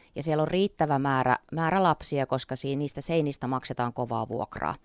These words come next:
Ja sitten me päästään koko ajan, ää, eroon näistä huonokuntoisista rakennuksista,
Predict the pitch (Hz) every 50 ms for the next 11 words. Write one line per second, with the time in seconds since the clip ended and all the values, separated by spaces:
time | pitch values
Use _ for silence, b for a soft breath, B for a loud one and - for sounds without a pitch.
0 | B B B B B B B B B B B B B B B 175 175 226 226 -
1 | - 190 180 165 - - 180 180 175 - - 147 147 - 202 - - 240 226 208
2 | 202 196 190 185 180 170 170 B B B 180 - 165 151 143 143 - - - -
3 | - 180 175 160 151 147 139 139 139 - - 156 175 175 170 156 147 - 147 143
4 | 135 131 131 135 - - 139 131 143 143 - 143 127 123 123 117 - - 110 -
5 | - - 123